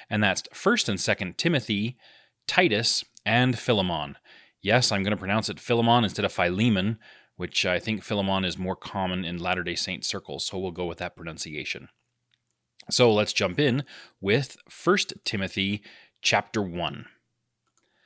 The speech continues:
Paul, an apostle of Christ Jesus, according to the command of God our Savior, and Christ Jesus our hope, to Timothy, my genuine child in the faith,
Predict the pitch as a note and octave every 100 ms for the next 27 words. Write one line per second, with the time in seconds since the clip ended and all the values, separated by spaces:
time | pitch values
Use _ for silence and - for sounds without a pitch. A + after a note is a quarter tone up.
0 | _ _ _ _ _ _ _ - G3+ A2+
1 | E2 - _ D3+ D#3+ - G3 - G3 -
2 | G#2+ - - - C#3+ C3+ - E2 D2 D2
3 | - - - _ - A#2 - D3+ F3 E3
4 | D#3+ C#3 A2 G#2+ A#2 A2 G2 G2 G2+ G#2+
5 | - F2 D#2 D#2+ F2+ - _ - G#2+ -
6 | G#2 A2 - - G2+ F2+ E2 - F#2+ F2
7 | F2+ - _ _ _ _ _ _ - A2
8 | A2 - A2+ F2 D#2+ - _ _ _ _
9 | - F#2 E2+ E2+ A2 G#2+ F#2 E2+ - G2+
10 | G2 E2+ E2+ E2 - D2+ - -